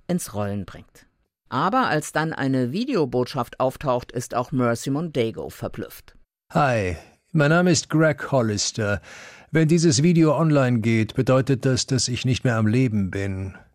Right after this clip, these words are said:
Speaker 1: Das Video geht sofort viral und löst Schatzfieber aus, nicht nur bei Crypto Boys auf der Crypto World in Las Vegas, der größten Bitcoin-Konferenz Nordamerikas. Ed Dante hat Mercy Mondego dorthin begleitet, weil er dort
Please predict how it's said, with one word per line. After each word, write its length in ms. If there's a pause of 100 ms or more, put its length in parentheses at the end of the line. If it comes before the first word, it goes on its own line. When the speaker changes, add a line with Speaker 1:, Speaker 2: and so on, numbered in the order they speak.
(140)
Speaker 1:
Das 200
Video 320
geht 240
sofort 540
viral 420
und 160
löst 300
Schatzfieber 680
aus, 240
nicht 240
nur 220
bei 180
Crypto 480
Boys 400
auf 160
der 140
Crypto 560
World 300
in 100
Las 240
Vegas, 360
der 140
größten 460
Bitcoin-Konferenz 960
Nordamerikas. 840 (280)
Ed 340
Dante 380
hat 140
Mercy 300
Mondego 500
dorthin 380
begleitet, 520 (280)
weil 240
er 200
dort 360